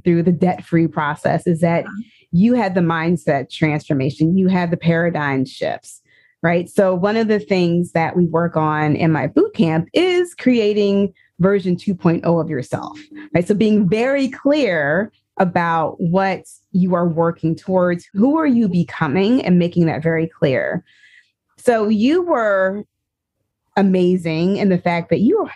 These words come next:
Speaker 1: did that on your own. You didn't even, like, have to have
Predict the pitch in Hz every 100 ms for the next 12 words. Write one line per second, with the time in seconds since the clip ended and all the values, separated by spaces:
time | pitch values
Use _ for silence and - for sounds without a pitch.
0 | _ - 170 151 147 165 196 - - 139
1 | 156 202 214 214 202 202 190 190 185 -
2 | - 311 370 359 240 214 165 156 165